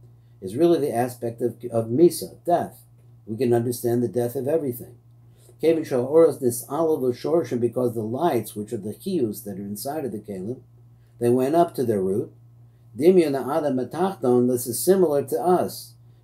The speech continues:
Shebishapi Rasa Min Olam, when a person is excused from this world.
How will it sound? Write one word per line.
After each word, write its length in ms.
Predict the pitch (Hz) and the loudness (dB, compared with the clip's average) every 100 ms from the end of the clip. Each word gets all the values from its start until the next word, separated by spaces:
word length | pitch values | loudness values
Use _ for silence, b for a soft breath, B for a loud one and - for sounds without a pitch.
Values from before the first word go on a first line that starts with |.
| - | -8
Shebishapi 840 | 110 117 - 170 170 131 113 113 | -4 -4 0 2 2 0 -4 -2
Rasa 420 | 139 180 185 143 | 0 2 2 2
Min 160 | 123 113 | 2 2
Olam, 360 | 120 165 147 | 2 2 2
when 160 | 120 113 | 0 -2
a 40 | |
person 420 | 107 156 180 170 | -2 0 0 -2
is 160 | 123 101 | -6 -6
excused 500 | 113 - - 107 104 | -6 -8 -6 -6 -6
from 140 | 117 | -4
this 240 | 120 131 - | -4 -4 -4
world. 320 | 143 175 180 | 0 0 -2